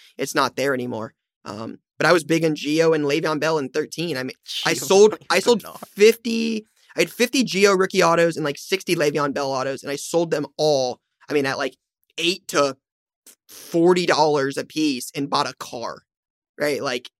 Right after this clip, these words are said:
Speaker 1: back in two thousand thirteen. So I wish I would have kept more of that stuff and really showed the journey you didn't know back then. But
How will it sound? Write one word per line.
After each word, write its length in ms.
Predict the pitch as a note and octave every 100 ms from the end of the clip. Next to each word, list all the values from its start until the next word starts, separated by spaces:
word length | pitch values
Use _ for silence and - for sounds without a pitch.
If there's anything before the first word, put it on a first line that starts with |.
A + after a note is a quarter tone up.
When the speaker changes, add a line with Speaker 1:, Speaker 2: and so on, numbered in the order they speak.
| _ -
Speaker 1:
back 200 | D#3 D#3
in 100 | C#3+
two 100 | D3+
thousand 220 | C#3 C#3+
thirteen. 400 | C#3 D3 C3 A2+
So 120 | C3+
I 80 | C#3+
wish 180 | A3 A#3
I 40 |
would 100 | G#3+
have 60 | G3
kept 160 | F#3+
more 140 | F3+ E3
of 60 |
that 200 | D#3 D#3+
stuff 220 | - F#3
and 160 | D3+ C#3+
really 220 | D3+ E3+
showed 240 | - F3+ F3
the 40 |
journey 300 | F3+ F#3+ F3+
you 80 | C#3
didn't 220 | C3+ B2+
know 160 | C3+ C#3
back 240 | A#2 -
then. 260 | C3 D3+ D#3
But 220 | G2